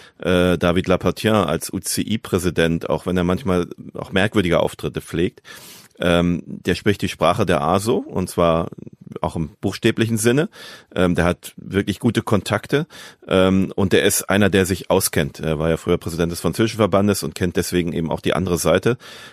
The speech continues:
Ähm, und, äh, also wenn einer dieses Geflecht irgendwie zusammenbringt und, äh, und wenn man, wenn man halt irgendwie es schafft, äh, aus, ähm, den, den großen Veranstaltern und mit Flanders Classic,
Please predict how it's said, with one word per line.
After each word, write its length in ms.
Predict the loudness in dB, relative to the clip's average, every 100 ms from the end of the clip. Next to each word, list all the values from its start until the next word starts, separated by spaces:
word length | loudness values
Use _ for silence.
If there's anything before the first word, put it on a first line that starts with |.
| -8
Ähm, 500 | 0 2 4 2 0 -4
und, 500 | -2 0 2 0 -4 -2
äh, 40 |
also 460 | 0 0 0 0 0
wenn 160 | 0
einer 260 | 2 2 2
dieses 320 | 2 -2 -2
Geflecht 520 | -6 -2 0 0 0
irgendwie 320 | 0 0 0 -6
zusammenbringt 920 | -4 0 2 2 0 0 0 0 -4
und, 340 | -4 -4 -6 -6
äh, 60 |
und 400 | -6 -6 -8 -4
wenn 100 | -2
man, 300 | 0 0 -2
wenn 100 | -2
man 180 | -2 0
halt 260 | 0 -2 -2
irgendwie 520 | -4 -2 -2 -4 -4 -8 -20 -14
es 140 | -6 -2
schafft, 520 | 0 0 0 -6 -8
äh, 300 | 0 2 2
aus, 400 | 2 0 -2 -4 -2
ähm, 600 | -2 -2 -2 -4 -6 -10 -8
den, 180 | -4 -4
den 160 | -2 -2
großen 320 | 0 0 0
Veranstaltern 760 | 0 0 2 2 2 4 0 0
und 300 | -4 -6 -6
mit 120 | -4
Flanders 380 | 0 2 2 2
Classic, 420 | 0 2 0